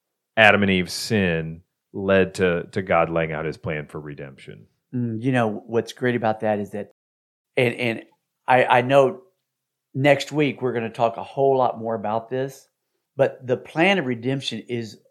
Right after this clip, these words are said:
Speaker 2: through one person only, is that God would become a man and that he would be tempted in all things as we are. He'd be born of a virgin. He would die on a cross.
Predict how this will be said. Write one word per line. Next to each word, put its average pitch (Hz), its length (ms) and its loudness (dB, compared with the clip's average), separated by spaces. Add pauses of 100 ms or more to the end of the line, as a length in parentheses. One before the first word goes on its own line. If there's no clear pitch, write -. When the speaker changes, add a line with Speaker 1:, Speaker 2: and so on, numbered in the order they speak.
(640)
Speaker 2:
through 131 160 -2
one 131 500 -2
person 135 460 -6
only, 104 400 -10 (380)
is 120 120 -6
that 110 220 -4
God 120 320 2
would 160 120 -2
become 160 300 -4
a 175 60 -2
man 98 440 -10 (280)
and 120 160 -2
that 107 160 -2
he 151 460 -4 (260)
would 131 120 0
be 117 100 -4
tempted 120 360 -8
in 110 180 -10
all 127 220 4
things 147 260 -2
as 143 160 0
we 147 200 -4
are. 104 360 -6 (320)
He'd 135 160 -4
be 120 120 -4
born 120 320 0
of 170 100 2
a 180 40 4
virgin. 110 540 -2 (380)
He 127 120 -8
would 110 140 -4
die 123 200 4
on 165 80 2
a 170 40 2
cross. 110 520 -2